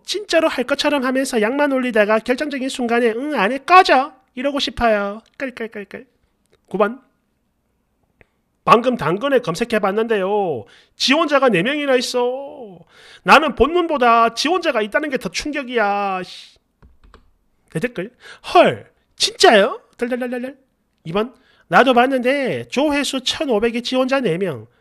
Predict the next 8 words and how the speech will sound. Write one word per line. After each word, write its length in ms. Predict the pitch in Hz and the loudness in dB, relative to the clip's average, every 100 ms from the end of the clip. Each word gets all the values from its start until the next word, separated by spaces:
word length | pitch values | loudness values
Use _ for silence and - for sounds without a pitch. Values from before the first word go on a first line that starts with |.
| _ - | _ -4
이거 720 | 151 254 285 240 277 196 113 | 4 6 6 4 0 -4 -4
딴 220 | - 247 311 | 0 0 2
게 100 | 330 | 2
아니고 640 | 220 226 294 277 135 110 - - | 2 -2 -4 -6 -6 -8 -20 -14
쌍욕 640 | - - 392 427 403 269 | 0 6 8 8 6 4
박으려고 520 | 175 185 254 285 262 | 0 0 0 0 -2
지원한 420 | 254 - 277 254 262 | -2 -2 -2 -2 -2
거야. 320 | 262 190 | -2 0